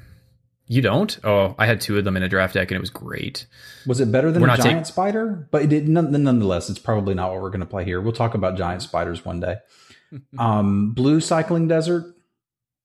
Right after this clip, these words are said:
Speaker 1: Skip it.
Speaker 2: Feral Prowler.
Speaker 1: Skip it.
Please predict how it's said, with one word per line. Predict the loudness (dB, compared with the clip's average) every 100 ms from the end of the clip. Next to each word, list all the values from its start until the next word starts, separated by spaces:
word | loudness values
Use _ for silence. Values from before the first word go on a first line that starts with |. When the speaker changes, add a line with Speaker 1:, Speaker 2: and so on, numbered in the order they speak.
| -10
Speaker 1:
Skip | -4 -4
it. | -6 -20 _ _ _ _
Speaker 2:
Feral | 0 0 0
Prowler. | 0 0 0 -2 -6 -14 _ _ _ _ _ _ _ _ -10
Speaker 1:
Skip | -4
it. | -4